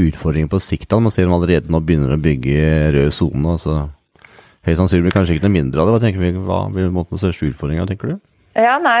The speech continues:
Speaker 2: det er jo en utfordring allerede at det bygges, eh, bygges, eh, boliger i støyutsatte områder. Eh,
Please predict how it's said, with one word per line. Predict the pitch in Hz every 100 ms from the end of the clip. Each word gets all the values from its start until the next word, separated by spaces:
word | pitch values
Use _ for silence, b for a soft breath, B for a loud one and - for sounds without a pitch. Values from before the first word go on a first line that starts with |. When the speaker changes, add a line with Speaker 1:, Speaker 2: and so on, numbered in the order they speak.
| 233
Speaker 2:
det |
er | 220 - 214
jo | 254
en |
utfordring | 190 - 180 165 170
allerede | 170 175 165 139 175
at | 165 -
det | 170
bygges, | 165 156 - 147 - _ 160
eh, | 156 156 151 151
bygges, | 156 143 143 147 - 156
eh, | 151
boliger | 151 147 135 135 147
i | 143 139 143 -
støyutsatte | - 147 131 - 143 - 143
områder. | 135 131 127 151 208 - B B B B B _
Eh, | 175 160 156 156 156